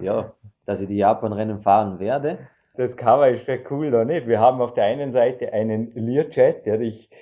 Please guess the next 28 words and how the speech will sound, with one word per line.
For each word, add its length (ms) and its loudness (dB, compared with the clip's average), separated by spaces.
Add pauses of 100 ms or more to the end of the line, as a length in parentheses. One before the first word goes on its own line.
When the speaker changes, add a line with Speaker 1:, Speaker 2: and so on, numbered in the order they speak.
(160)
Speaker 2:
in 160 -4
der 160 6
Größe 480 0
sicherlich 720 -4
nach 400 2
Japan 420 2
bringen 320 -6
würde. 300 2 (320)
Und 120 -4
oben 280 0
haben 180 4
wir 140 4
eine 100 6
Ryanair. 580 4
Es 120 -4
ist 140 -4
ein 100 4
bisschen 200 0
ein, 220 6 (380)
äh, 300 -8 (100)
es 180 4
ist 60 2
ein 100 4
interessantes 640 -2
Cover. 320 4
Also, 380 0 (260)
wie 300 -6
entspannt 800 2